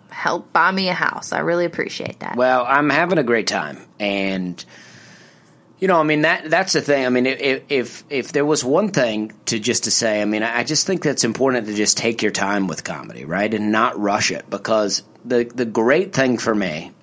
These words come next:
Speaker 2: is that, I mean, I've had so many jobs that I really kinda ran the, ran the gamut. Is that the word? Ran the gamut?
Speaker 1: Sure.
Speaker 2: On, on jobs.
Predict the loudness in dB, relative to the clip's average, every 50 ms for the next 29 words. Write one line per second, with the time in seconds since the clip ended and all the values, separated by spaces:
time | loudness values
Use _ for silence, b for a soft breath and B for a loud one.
0 | _ _ -20 _ -4 -2 -2 0 0 2 2 2 2 0 -2 -4 -8 -12 -14 B
1 | B B B B B B B B B B B B B B -6 -2 0 2 2 4
2 | 2 2 2 2 2 2 4 4 2 0 -2 -6 -10 -4 -2 0 0 2 2 2
3 | 2 2 2 2 2 2 0 0 0 -2 -2 -2 -2 -2 -4 -6 -8 -10 -8 -8
4 | -8 -8 -10 -14 _ _ _ _ _ _ _ -20 -20 _ _ _ _ _ _ _
5 | -14 -14 -6 -2 0 2 2 2 2 0 0 -2 -4 -8 -16 _ _ -10 -10 -10
6 | _ _ _ _ 0 2 2 2 2 2 2 2 0 0 0 0 2 2 0 0
7 | -2 -6 -4 -2 0 2 2 2 2 0 0 0 -2 -4 -6 -12 -16 _ -4 0
8 | 0 2 0 0 -2 -2 0 0 0 0 0 -2 -4 -8 -12 -8 -4 -2 -2 -2
9 | -2 -2 -2 -2 -2 -2 -4 -6 -8 -6 -4 -4 -4 -4 -2 -2 -2 -2 -2 -4
10 | -6 -8 -12 -20 -14 -8 -4 0 0 0 0 -2 0 2 4 4 4 4 4 2
11 | 0 0 2 2 4 4 4 2 0 -2 -4 -6 -8 -8 -8 -8 -8